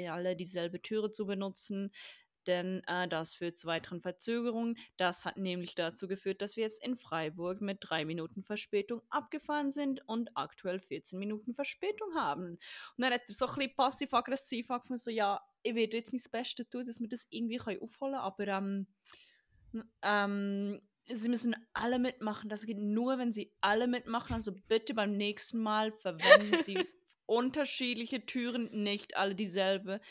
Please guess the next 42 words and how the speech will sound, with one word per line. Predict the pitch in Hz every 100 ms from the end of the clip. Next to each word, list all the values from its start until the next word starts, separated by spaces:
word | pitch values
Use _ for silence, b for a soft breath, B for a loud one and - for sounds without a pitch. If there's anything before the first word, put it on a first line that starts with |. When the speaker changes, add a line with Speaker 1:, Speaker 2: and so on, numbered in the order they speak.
| -
Speaker 1:
Es | -
klappt | - 226 226 247
nur, | 254 262 240
wenn | 233
wir | 220 - -
alle | 220 226 226
zusammen | 233 214 214 214 220
hier | 233 220
mitmachen. | 220 226 226 170 165 - 185 190
Ich | -
brauche | - 214 220 220
auch | 214 -
Ihre | 233 233 208
Hilfe. | 185 170 196
Ich | 202
bin | 214
auf | 208
Sie | - -
angewiesen.» | 214 214 190 131 135 151 156 147 - B B 277
<laughs> | 269
Speaker 2:
Und | 294 311
diese | 262 302
Speaker 1:
So. |
Speaker 2:
Verspätung | 269 - 269 269 247
bis | 254 247
nach | - -
Offenburg | 240 262 240 220 214 226 -
Speaker 1:
Ah, | 226 262
bis | 320
nach | 311 -
Speaker 2:
aufzuholen, | 302 285 294
oder | 240
Speaker 1:
Offenburg, | 226 226
Speaker 2:
irgend | -
so |
Speaker 1:
ah, | 247
Speaker 2:
etwas. | 226 262 -
Speaker 1:
genau. | - - 403
Speaker 2:
<laughs> |
Ja, | 392 294 349
oder? | 330 349 508 508 - 339
Ja. | 285 262